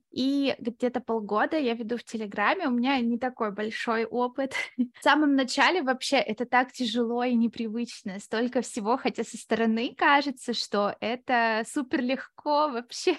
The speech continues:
<laughs> взял, снял, там выложил, <laughs> что там делать. Тебе было вообще сложно в самом начале?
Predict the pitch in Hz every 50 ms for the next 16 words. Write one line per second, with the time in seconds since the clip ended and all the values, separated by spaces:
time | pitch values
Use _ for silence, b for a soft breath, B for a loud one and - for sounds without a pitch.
0 | - - 285 247 - - - - - - 311 - 247 240 262 262 302 302 302 -
1 | - 320 302 294 285 302 311 294 - 254 247 233 247 285 285 262 240 247 240 240
2 | 220 208 240 262 262 - - _ 302 277 - - - _ _ 269 254 - 262 262
3 | 262 254 247 226 233 226 214 208 202 202 - _ B B B B B B _ _
4 | _ _ _ _ _ _ _ _ - 233 214 262 226 214 262 285 440 453 370 -
5 | - - 240 - - - 220 208 214 208 220 - - - - 233 208 208 214 214
6 | 220 233 226 - - 240 214 220 233